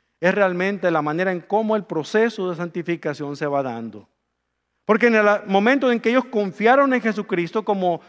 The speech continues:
el Salvador de su alma, el Señor de su vida, ellos fueron declarados posicionalmente salvos. Sin embargo, el proceso de la salvación nos ayuda a que ellos cada día, el Espíritu Santo de Dios que ahora vive en ellos,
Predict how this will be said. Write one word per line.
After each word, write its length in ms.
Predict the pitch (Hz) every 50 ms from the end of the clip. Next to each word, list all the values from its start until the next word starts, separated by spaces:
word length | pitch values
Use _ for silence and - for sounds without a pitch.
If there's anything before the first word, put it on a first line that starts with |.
| _ _ _ -
el 100 | 190 180
Salvador 440 | - 220 208 196 208 202 214 240
de 100 | 269 269
su 220 | 247 - 233 214 196
alma, 600 | 185 180 170 151 147 151 156 165 175 190 175 _ _ _ _ _ _ -
el 60 | -
Señor 300 | 156 196 196 208 220 254
de 80 | 269 262
su 160 | - 226 202
vida, 280 | 175 180 170 165 175 175
ellos 220 | 180 190 196 180
fueron 420 | - 180 190 190 196 208 214 202 - _ _
declarados 640 | - - 180 - - 170 165 160 170 180 180 196 190
posicionalmente 800 | - - - 175 170 160 151 - 180 175 175 175 175 165 185 175
salvos. 680 | 165 - - 185 202 240 254 254 202 - - - - _ _ _ _ _ _ _ _ _ _ _ _ _ _ _ _ _ _ _ _ _ _ _ _ _ _ _
Sin 160 | - 240 254
embargo, 340 | 226 220 226 262 277 240 262
el 120 | 247 247 -
proceso 800 | 240 220 196 - - 233 277 302 320 302 262 - 214 202 202 196
de 120 | 196 196
la 140 | 196 196 185
salvación 760 | - 202 190 175 170 175 160 - - 208 214 208 208 247 240 - - - - _
nos 180 | - 208 220 214
ayuda 340 | 214 196 180 247 262 262 254
a 80 | 233
que 100 | - 220
ellos 260 | 226 226 247 254 -
cada 560 | - - 226 240 262 285 294 294 285 254 233 208
día, 360 | 180 208 196 180 170 180 185
el 100 | 175 175
Espíritu 380 | 160 170 - 226 254 247 277
Santo 280 | 247 247 233 240 233 254
de 100 | 254 233
Dios 200 | 208 208 208 -
que 80 | - 202
ahora 160 | 208 208 190
vive 200 | 202 240 262 262
en 80 | 247
ellos, 340 | 220 202 190 190 208 220 -